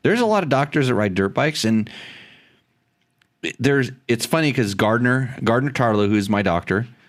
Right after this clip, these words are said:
uh, he, I, I used to ride with his brother. We used to race Saturday motocross at Carlsbad all the time, and, uh, with Garth Tarlow. And then I'm, I'm, through him, I met Gardner, who, uh, was more of a trail rider,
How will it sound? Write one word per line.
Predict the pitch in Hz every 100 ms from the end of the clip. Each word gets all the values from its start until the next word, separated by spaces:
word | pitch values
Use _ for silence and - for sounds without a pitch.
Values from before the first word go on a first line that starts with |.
| _ _ -
uh, | 101 92 90 87 87 85 85
he, | - - - - -
I, | 104 -
I | 101
used | 101 120 -
to |
ride | 98 98 104
with | 104
his | 92
brother. | 85 104 98
We | 85
used | 95 -
to |
race | 101 95
Saturday | - 98 98 95
motocross | 92 92 - 87 90
at | -
Carlsbad | 90 87 78 78
all | 78
the | 78
time, | 87 78 76 - -
and, | 90 87 85 80
uh, | 85 80 80 - -
with | - 87
Garth | - 98 95
Tarlow. | - 80 78 80 82
And | 90
then | 87 87
I'm, | 90 90 -
I'm, | 87 87 95 -
through | - 110
him, | 104 98
I |
met | 92 90 - _
Gardner, | 101 104 104 87 87 123 - - _ _ _
who, | - 101 98 90 87 85 -
uh, | 82 82 80 78
was | 98 90
more | 107 104
of |
a | 85
trail | - 135 135
rider, | 85 82 95